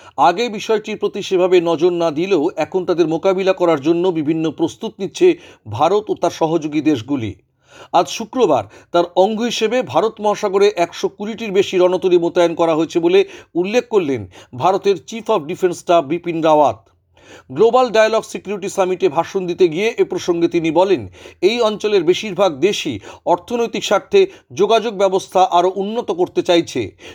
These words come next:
তৈরি করা হচ্ছে বিভিন্ন পরিকাঠামো। ভৌগোলিক অবস্থানের সুযোগ নিয়ে প্রায় সমস্ত দেশই নিজেদের উন্নয়নের স্বার্থে একে অপরের উপর প্রভাব বিস্তার করতে চাইছে, আর তাই ইন্দো প্যাসিফিক রিজিয়নের প্রভাব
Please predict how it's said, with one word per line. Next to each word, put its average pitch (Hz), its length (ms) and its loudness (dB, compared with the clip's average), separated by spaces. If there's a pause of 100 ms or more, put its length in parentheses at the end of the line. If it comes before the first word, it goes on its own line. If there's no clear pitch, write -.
তৈরি 220 260 0
করা 233 200 2
হচ্ছে 214 320 -2
বিভিন্ন 185 360 -2
পরিকাঠামো। 160 720 -2 (320)
ভৌগোলিক 226 560 0
অবস্থানের 214 500 0
সুযোগ 190 360 -6
নিয়ে 220 300 2 (300)
প্রায় 202 220 2
সমস্ত 247 520 -4
দেশই 165 520 -2 (260)
নিজেদের 202 360 4 (260)
উন্নয়নের 233 480 0
স্বার্থে 214 480 -2
একে 208 500 0
অপরের 226 380 0
উপর 208 300 2 (320)
প্রভাব 202 320 2
বিস্তার 202 320 -2
করতে 190 280 0
চাইছে, 165 480 0 (100)
আর 160 120 0
তাই 208 320 2
ইন্দো 214 320 -4
প্যাসিফিক 220 440 -4
রিজিয়নের 196 440 -2
প্রভাব 180 480 2